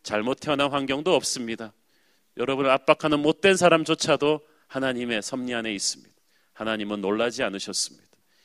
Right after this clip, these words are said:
이미 계획하고 계셨고 준비하고 계셨습니다.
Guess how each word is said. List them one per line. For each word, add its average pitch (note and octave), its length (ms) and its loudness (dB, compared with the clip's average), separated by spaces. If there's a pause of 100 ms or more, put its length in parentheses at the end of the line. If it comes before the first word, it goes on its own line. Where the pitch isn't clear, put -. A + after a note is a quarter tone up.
(120)
이미 D3+ 240 -4
계획하고 C#3+ 480 0
계셨고 B2+ 640 -6
준비하고 D3+ 500 4
계셨습니다. A2 560 -2